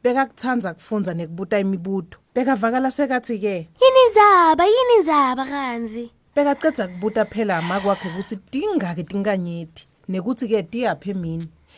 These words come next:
Speaker 1: Kungani ilwandle liluhlata kwesibhakabhaka, nanekuthi-ke boShaka bayalala yini ebusuku.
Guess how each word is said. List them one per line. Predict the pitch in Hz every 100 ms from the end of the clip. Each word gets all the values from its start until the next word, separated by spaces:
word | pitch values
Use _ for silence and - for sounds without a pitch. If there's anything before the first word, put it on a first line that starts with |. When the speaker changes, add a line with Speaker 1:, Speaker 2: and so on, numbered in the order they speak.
| _ 170
Speaker 1:
Kungani | 226 226 208 196
ilwandle | 185 196 202 170
liluhlata | 170 196 - 214 196
kwesibhakabhaka, | 185 196 - 160 185 185 160 160
nanekuthi-ke | 208 262 226 233 - 208 196 156 _ _ _
boShaka | 359 349 381 220
bayalala | 185 202 202 196 190
yini | 185 180
ebusuku. | 165 - 202 156